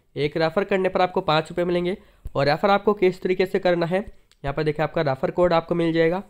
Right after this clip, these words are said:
नीचे शेयर का ऑप्शन है, इस वाले ऑप्शन के ऊपर प्रेस करके आप अपने सभी दोस्तों को और यहाँ पर फैमिली मेम्बर को इस ऐप का लिंक और रेफर कोड शेयर कर पाएंगे। इस तरीके से आप इस ऐप से per day पैसे कमा सकते हैं। बहुत ही अच्छी और सिंपल अर्निंग ऐप है।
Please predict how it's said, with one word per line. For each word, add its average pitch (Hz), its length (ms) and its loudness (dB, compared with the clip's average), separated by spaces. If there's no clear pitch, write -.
नीचे 143 260 -6
शेयर 135 220 -4
का 175 140 0
ऑप्शन 175 260 -2
है, 185 80 0
इस 180 140 -6
वाले 170 160 2
ऑप्शन 156 300 -2
के 175 140 -2
ऊपर 165 180 -2
प्रेस 131 300 -6
करके 175 400 2
आप 170 240 4
अपने 190 260 0
सभी 180 300 0
दोस्तों 247 380 0
को 175 220 2
और 151 180 0
यहाँ 151 160 0
पर 156 160 -2
फैमिली 151 280 0
मेम्बर 139 240 0
को 170 100 -2
इस 170 160 -4
ऐप 151 180 -2
का 139 60 0
लिंक 151 200 -2
और 147 120 -2
रेफर 143 220 -2
कोड 156 220 -2
शेयर 143 240 -2
कर 139 180 -6
पाएंगे। 123 300 -12
इस 156 200 -8
तरीके 208 260 2
से 220 240 -2
आप 160 280 0
इस 156 220 -8
ऐप 147 140 -6
से 160 240 -4
per 147 160 -2
day 147 200 -2
पैसे 135 360 -6
कमा 180 220 0
सकते 180 260 -4
हैं। 196 120 2
बहुत 170 380 0
ही 214 60 2
अच्छी 202 240 2
और 196 80 2
सिंपल 170 340 -2
अर्निंग 131 320 -2
ऐप 123 160 -8
है। 127 100 -10